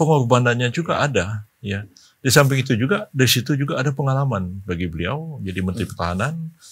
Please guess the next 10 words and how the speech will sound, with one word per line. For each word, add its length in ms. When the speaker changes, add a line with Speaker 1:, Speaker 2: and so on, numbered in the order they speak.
Speaker 1:
lima 160
tahun, 480
dan 240
kemudian 400
juga 240
ketika 240
besok 480
maju 400
sebagai, 720
apa, 320